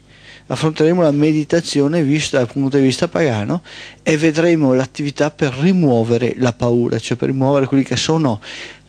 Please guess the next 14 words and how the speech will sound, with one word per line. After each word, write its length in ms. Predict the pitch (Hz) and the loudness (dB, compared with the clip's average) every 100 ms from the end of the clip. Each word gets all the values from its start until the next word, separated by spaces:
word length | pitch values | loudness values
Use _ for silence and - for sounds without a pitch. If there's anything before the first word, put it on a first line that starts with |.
| 53 - - | -8 -8 -2
quella 220 | 143 135 | 0 0
che 160 | 139 | 0
è 40 | 151 | 0
la 140 | 127 | 0
tenaglia 640 | - - 127 135 151 135 123 | -2 -2 0 0 0 0 0
della 220 | 127 135 | 0 0
ragione 420 | 147 131 127 143 | 0 0 0 0
per 140 | 127 | 0
impedire 540 | 127 120 123 127 139 120 | -2 -2 -2 -2 0 2
all'essere 360 | 117 113 127 | 0 0 0
umano 380 | 123 113 113 113 | 2 2 2 2
di 220 | 107 123 - | 2 0 0
affrontare 880 | 123 - 127 117 117 110 101 104 - | -6 -4 -2 -2 -2 -2 0 -2 -4
l'infinito. 800 | 123 117 107 104 104 95 - 101 | -2 -2 -2 -4 -4 -4 -4 -6